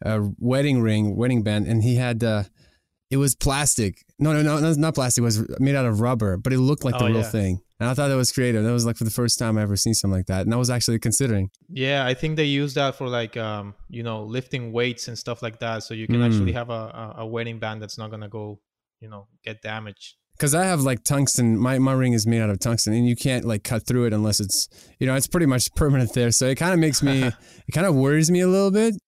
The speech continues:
Speaker 1: And, uh, but those, uh, those rubber ones, man, I'm like, "Man, maybe I should, maybe," they're only, like, seven bucks too, and they look like
Speaker 2: Oh,
Speaker 1: the real
Speaker 2: yeah.
Speaker 1: thing.
Speaker 2: Yeah, they look
Speaker 1: So
Speaker 2: cool
Speaker 1: I d-,
Speaker 2: too.
Speaker 1: which reminds me, I'm, I'm glad you brought up the,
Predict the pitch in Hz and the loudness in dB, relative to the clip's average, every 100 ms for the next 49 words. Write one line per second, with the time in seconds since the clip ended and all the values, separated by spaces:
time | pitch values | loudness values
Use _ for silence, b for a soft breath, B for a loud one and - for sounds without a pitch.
0 | - 127 120 117 117 110 104 _ _ _ | -6 -2 2 2 2 0 -2 _ _ _
1 | _ 120 123 120 123 120 113 110 - 117 | _ -2 -2 0 0 0 2 0 -2 0
2 | 113 113 120 107 98 95 98 98 98 92 | 0 0 0 0 0 0 0 0 0 -2
3 | 120 135 113 120 131 120 117 101 - 110 | -2 0 0 0 0 0 -2 -4 -4 -2
4 | 127 143 127 151 190 170 104 - 139 131 | -2 0 0 2 2 2 0 0 0 2
5 | 113 123 117 - 147 139 107 110 131 123 | 2 0 0 -2 0 0 2 2 0 0
6 | 113 135 120 104 - 107 98 95 _ _ | -2 0 2 0 -2 -2 -2 -4 _ _
7 | - 120 123 120 131 147 - 110 113 127 | -10 -6 -2 -2 -4 -2 0 2 0 0
8 | 147 113 _ _ _ b 135 156 165 170 | -4 -10 _ _ _ b 0 4 4 4
9 | 135 131 127 151 139 147 151 143 147 151 | 4 4 2 2 2 2 2 2 2 0
10 | 143 143 123 | 0 0 0